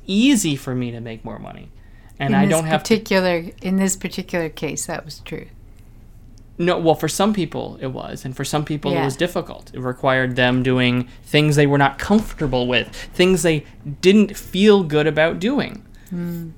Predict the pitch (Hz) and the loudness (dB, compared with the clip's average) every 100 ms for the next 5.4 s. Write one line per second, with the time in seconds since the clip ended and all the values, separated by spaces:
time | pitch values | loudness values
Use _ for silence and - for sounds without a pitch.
0 | - 143 151 147 156 247 - 165 170 190 | -6 -2 2 4 4 2 2 -2 2 2
1 | 170 165 220 208 110 - 147 165 165 196 | 2 0 2 2 2 0 -2 -2 -2 -2
2 | 123 - 139 - 151 151 160 - 160 180 | -2 -4 -8 -6 -6 -4 -4 2 4 4
3 | 185 180 185 170 165 - 202 202 120 117 | 6 4 4 0 -4 0 2 2 2 0
4 | 131 160 - 135 135 131 135 151 165 156 | -4 -6 -6 -4 -4 -4 -2 0 0 0
5 | 165 151 107 123 | -4 -4 -6 -8